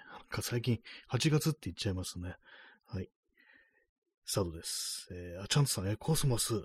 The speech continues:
ありがとうございます。えー、コスモス、これ秋の花でしたっけ？やっぱ五月になったということでね、あのー、ちょっとそんな感じのギフトが出てくるようになってきましたね。ありがとうございます。コスモス。ね、私、花のことよくわからないですけども、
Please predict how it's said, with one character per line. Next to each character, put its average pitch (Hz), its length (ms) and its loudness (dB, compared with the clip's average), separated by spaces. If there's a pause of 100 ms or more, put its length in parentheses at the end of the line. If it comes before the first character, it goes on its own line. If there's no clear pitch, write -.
(100)
あ 101 40 -4
り 110 80 0
が 104 120 0
と 107 80 -2
う 98 80 0
ご 95 80 -4
ざ 101 100 0
い 101 60 2
ま 95 160 -2
す。 - 480 -6
え 87 60 -8
ー、 82 60 -12
コ - 160 -4
ス - 140 0
モ 104 140 4
ス、 82 220 -8
こ - 120 -4
れ 117 60 4
秋 127 280 2
の 127 100 6
花 95 280 0
で 90 80 -4
し - 140 -6
た 90 60 -6
っ - 20 -20 (160)
け？ - 80 -8
や 139 60 -10
っ - 20 -20 (800)
ぱ 95 60 0
五 90 160 0
月 123 300 6
に 107 60 4
な 107 80 0
っ - 20 -2
た - 80 -10
と - 80 -4
い 101 60 2
う 98 40 2
こ - 100 -6
と 104 120 0
で 101 140 -4
ね、 87 160 -8 (240)
あ 98 60 -6
の 92 40 -4
ー、 - 20 -4
ち 90 100 -6
ょ 87 440 -6
っ - 20 -12
と - 160 -14
そ - 180 -6
ん 110 40 0
な 101 60 0
感 98 120 0
じ 95 80 0
の 95 40 -2
ギ 104 120 4
フ - 80 -8
ト 104 100 -2
が 101 60 2
出 110 80 2
て 110 80 6
く 104 80 -4
る 92 80 -2
よ 85 40 -4
う 85 40 -6
に 87 40 -6
な 95 100 -4
っ - 20 -8
て - 80 -20
き - 120 -18
ま - 80 -12
し - 140 -12
た - 80 -10
ね。 90 100 -6 (400)
あ 98 80 0
り 95 80 2
が 95 60 -2
と 92 80 -2
う 90 40 -4
ご 90 60 -4
ざ 90 80 -4
い 87 40 -2
ま 87 100 -4
す。 - 100 -8
コ - 200 -4
ス - 100 -2
モ 95 80 -8
ス。 - 240 -4
ね、 - 60 -8
私、 95 260 -4
花 151 160 4
の 151 80 4
こ 147 80 2
と - 80 2
よ 107 60 4
く - 100 -4
わ 95 80 0
か - 100 -2
ら 101 80 2
な 92 120 -2
い - 20 -10
で 87 80 -10
す - 80 -14
け - 80 -10
ど 95 80 -6
も、 87 160 -10